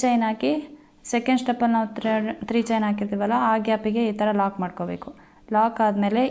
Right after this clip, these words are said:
ಈ three chain ಗ್ಯಾಪಲ್ಲಿ ನಾವು ಈ ಥರ ಆರ್ಚ್ನ ಹಾಕ್ಕೋಬೇಕು. ಆರು ಕಂಬನ ಹಾಕ್ಕೊಂಡು next ಒಂದು beads ಮತ್ತು ಆರು ಕಂಬ. ಅದಾದಮೇಲೆ ಇಲ್ಲಿ three chain ಗ್ಯಾಪಲ್ಲಿ ಇಲ್ಲಿ lock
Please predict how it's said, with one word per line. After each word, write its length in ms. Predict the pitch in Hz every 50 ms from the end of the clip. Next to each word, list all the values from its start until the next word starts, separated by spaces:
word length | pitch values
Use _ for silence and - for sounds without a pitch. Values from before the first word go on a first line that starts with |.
| - 220 226
ಈ 40 | 233 247 240 240
three 140 | - 233 233 233 233 233 -
chain 200 | 233 226 220 220 208 214
ಗ್ಯಾಪಲ್ಲಿ 420 | 208 208 208 208 208 202 196 202 196 196
ನಾವು 160 | 196 214 262 339 359 - - - - - - _ _ _ _ - 208
ಈ 20 | 208 -
ಥರ 100 | 214 226 220 208
ಆರ್ಚ್ನ 260 | 208 208 208 - 233 214
ಹಾಕ್ಕೋಬೇಕು. 480 | 196 196 202 208 196 196 190 190 - 240 285 359 349 - - - 233 214
ಆರು 140 | 214 220 233 233
ಕಂಬನ 300 | - 214 214 214 214 208 208 208 202 208 208 208 285 - -
ಹಾಕ್ಕೊಂಡು 460 | 202 202 208 - 208 208 202 202 226 254 302 302 -
next 240 | 226 208 208 - - 214
ಒಂದು 120 | 214 208 202 214
beads 360 | 220 220 220 220 - - - 240 285 330 - - - - - - - - _ _ _ 233
ಮತ್ತು 260 | 220 214 214 - 320 381 403 - - 220
ಆರು 160 | 208 202 202 208 208
ಕಂಬ. 200 | - 202 196 196 202 - - 208
ಅದಾದಮೇಲೆ 580 | 202 214 214 220 226 226 233 226 226 226 233 226 220
ಇಲ್ಲಿ 180 | 214 208 202 202 208 -
three 120 | - 233 233 220 -
chain 160 | 226 214 214 208
ಗ್ಯಾಪಲ್ಲಿ 360 | 208 202 208 208 202 208 240 285 285 - 208
ಇಲ್ಲಿ 160 | 196 214 233 214
lock 160 | 190 185 190